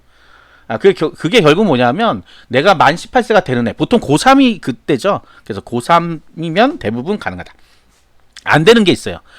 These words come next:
경찰도 그렇게 써 있긴 한데 경찰은, 어, 일-, 일종,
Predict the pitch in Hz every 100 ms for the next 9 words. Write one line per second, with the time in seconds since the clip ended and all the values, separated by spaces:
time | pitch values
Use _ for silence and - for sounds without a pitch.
0 | - - - 185 226 262 240 196 - 202
1 | 269 302 - 233 175 180 185 104 135 139
2 | 180 202 165 92 - _ - - _ 104
3 | 95 92 98 202 - - - _ _ -
4 | 247 190